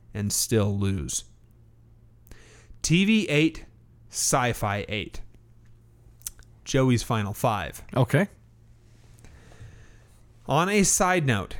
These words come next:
Speaker 1: Joey, I truly urge you to listen to Ron Moore's podcast that pick up at season two. I know your time is super finite, but the experience that Moore provides allows you to understand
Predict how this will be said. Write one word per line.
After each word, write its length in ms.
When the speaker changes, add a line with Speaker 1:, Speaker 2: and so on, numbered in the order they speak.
Speaker 1:
Joey, 520
I 200
truly 640
urge 460
you 240
to 160
listen 300
to 180
Ron 280
Moore's 300
podcast 800
that 180
pick 260
up 340
at 240
season 600
two. 420
I 160
know 260
your 240
time 320
is 120
super 320
finite, 580
but 160
the 120
experience 640
that 260
Moore 320
provides 720
allows 500
you 140
to 140
understand 800